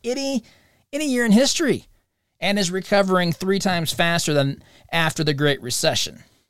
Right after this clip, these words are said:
You know, another headline for this could be Trump's prediction of a V-shaped recovery comes true. <laughs> If you look at, uh, the chart, and I got, I got a chart here in the Business Insider,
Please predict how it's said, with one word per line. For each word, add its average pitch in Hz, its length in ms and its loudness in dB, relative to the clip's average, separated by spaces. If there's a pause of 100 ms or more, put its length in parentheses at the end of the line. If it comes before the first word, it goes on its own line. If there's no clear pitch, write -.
You 196 100 -6
know, 233 100 4
another 214 320 4
headline 143 600 0
for - 140 -4
this 110 240 -4
could 131 160 -2
be 123 160 2
Trump's 196 420 0
prediction 180 520 0
of 156 140 4
a 139 100 4
V-shaped 165 680 0
recovery 147 540 0
comes 170 340 0
true. 180 440 -2 (320)
<laughs> - 80 -2 (320)
If 165 160 -4
you 185 120 2
look 185 360 2
at, 165 240 -2 (680)
uh, 127 280 -6
the 135 140 -6
chart, 175 320 2
and 135 80 -6
I 135 60 0
got, 151 280 0
I 131 100 -2
got 131 140 0
a 107 40 -6
chart 143 360 0
here 117 160 -4
in 113 100 -4
the 110 60 -6
Business 117 420 -6
Insider, 117 720 -6